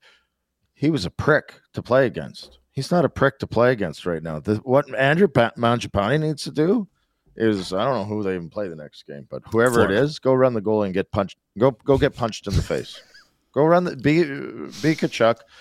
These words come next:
Speaker 1: go run the goal and get punched in the face and get into it.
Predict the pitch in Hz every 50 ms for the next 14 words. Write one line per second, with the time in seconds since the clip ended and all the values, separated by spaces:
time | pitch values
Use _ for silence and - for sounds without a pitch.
0 | - _ _ - 127 139 160 170 165 160 139 131 127 123 123 123 110 117 104 -
1 | - 117 117 101 - - 110 104 95 - - 95 92 92 90 - 95 92 92 92
2 | 87 92 82 78 - - 67 -